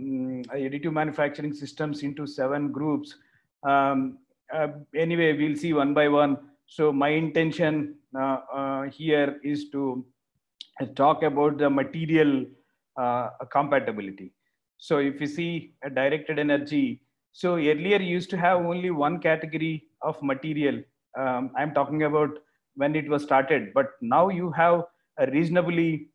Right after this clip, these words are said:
a good minimum of two and maximum of three categories of material. For example, you take directed energy deposition, so it can process metals as well as ceramics.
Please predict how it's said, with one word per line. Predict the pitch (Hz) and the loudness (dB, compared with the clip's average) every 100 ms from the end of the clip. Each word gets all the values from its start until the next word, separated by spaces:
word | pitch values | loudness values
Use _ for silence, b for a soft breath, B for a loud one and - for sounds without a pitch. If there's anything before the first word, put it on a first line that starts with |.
| - 113 | -18 -14
a | |
good | 139 151 156 | -6 -2 -2
minimum | 120 139 165 190 196 190 - _ _ - | 0 0 2 4 4 4 -2 _ _ -2
of | 151 - - | -2 -2 -6
two | 185 185 | 2 4
and | 165 147 | 4 2
maximum | 147 147 170 165 170 165 147 | 2 2 -2 0 0 -2 0
of | 143 147 - _ - | 0 0 -4 _ -8
three | 165 165 | -6 2
categories | 160 151 147 143 135 | 4 4 2 -2 0
of | 131 - | 0 -2
material. | 127 120 117 107 - | -4 -2 -4 -4 -4
For | 131 | -4
example, | 123 151 151 151 | 0 0 0 0
you | 147 147 | 0 0
take | 156 - | -2 0
directed | 135 143 147 156 | 2 2 2 0
energy | 147 143 139 143 | 0 0 -2 -4
deposition, | 139 139 139 135 143 147 139 B B B | -4 0 0 0 -2 0 -2 B B B
so | - 147 | -6 -4
it | 139 - | -4 -2
can | 151 143 | -4 -2
process | 139 135 - 160 - - _ _ _ _ _ - - | 0 0 -2 -6 -6 -20 _ _ _ _ _ -20 -8
metals | 127 135 165 160 147 | -2 0 2 2 2
as | 143 143 | 2 2
well | 139 139 | 2 0
as | 135 | 0
ceramics. | 127 123 95 - - - | -2 -2 -2 -10 -18 -20